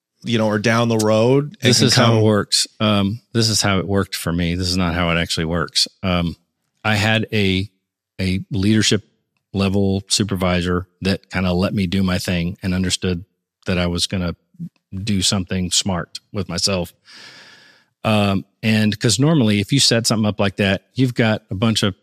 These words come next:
Speaker 2: you know, you got six white dudes and Ford Explorers and t-, baseball caps and whatever. It never
Speaker 1: Too
Speaker 2: go-,
Speaker 1: obvious.
Speaker 2: never gonna work.
Speaker 1: Yeah.
Speaker 2: You, 'cause you, to be close enough. So what I would do is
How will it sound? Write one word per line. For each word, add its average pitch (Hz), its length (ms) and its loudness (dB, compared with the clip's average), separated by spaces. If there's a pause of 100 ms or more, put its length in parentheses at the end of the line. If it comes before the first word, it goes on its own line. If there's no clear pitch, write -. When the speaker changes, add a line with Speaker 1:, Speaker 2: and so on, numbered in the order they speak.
Speaker 2:
you 101 120 0
know, 95 80 0
you 98 60 0
got 101 160 0
six - 340 2
white 101 340 0
dudes 95 380 0
and 90 200 -2
Ford 107 220 0
Explorers 92 720 -2
and 87 140 -4 (100)
t-, - 100 -14 (480)
baseball 95 380 -2
caps 90 400 -2
and 90 220 -4
whatever. 95 420 0
It 120 140 -4 (100)
never 147 280 2
Speaker 1:
Too - 20 6
Speaker 2:
go-, 123 80 6
Speaker 1:
obvious. 104 600 0
Speaker 2:
never 123 420 2
gonna 110 160 2
work. 117 280 0
Speaker 1:
Yeah. 104 140 0
Speaker 2:
You, 123 120 0
'cause 113 200 -2
you, 123 240 0
to 131 100 0
be 117 140 2
close 123 280 2
enough. 98 220 0 (420)
So - 140 0
what 113 160 4
I 147 100 4
would 120 200 2
do 104 320 2
is 98 340 2